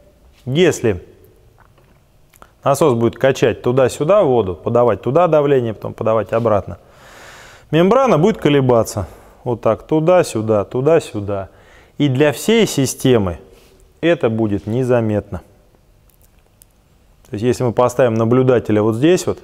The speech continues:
и будем смотреть, как жидкость, м, идёт туда, потом она бе-, бежит обратно, мы не сможем сказать, что вот там, оказывается, стоит какой-то элемент, который преграждает путь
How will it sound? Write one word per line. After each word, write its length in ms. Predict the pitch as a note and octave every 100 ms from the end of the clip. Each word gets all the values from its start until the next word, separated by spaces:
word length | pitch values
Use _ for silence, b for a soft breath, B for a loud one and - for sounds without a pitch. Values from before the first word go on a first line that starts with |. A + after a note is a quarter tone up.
| -
и 60 |
будем 260 | A2 A#2 G#2
смотреть, 500 | - A#2 A#2 A#2+ G2+
как 220 | - G#2
жидкость, 420 | A2 A#2 - -
м, 480 | G#2+ G#2+ A2 A2 G#2+ A2+
идёт 240 | A2 G#2+
туда, 320 | - A#2 E3+
потом 320 | F3+ A2+ G#2+ G2+
она 160 | G2
бе-, 480 | G2 G#2 G#2+ G#2+ G#2
бежит 460 | G#2 G2 G#2+ G#2 A2
обратно, 420 | A#2+ E3 E3 G#2 B B B B
мы 140 | A#2
не 120 | D3+ F3+
сможем 380 | A3 A3+ C3+
сказать, 460 | G#2+ - A#2+ D3+ F3
что 240 | - -
вот 120 | G#2+ G#2
там, 200 | D3 B2
оказывается, 720 | G#2+ C3 A2+ G#2+ G2+ - G2
стоит 380 | - A#2 A#2+ A2+
какой-то 420 | G#2+ A2+ G2+ G#2
элемент, 380 | G#2 B2+ D3+ -
который 380 | G#2 - A#2
преграждает 840 | G#2 - A2+ G#2 G2+ G2 B2 C#3+ -
путь 240 | A#2 A#2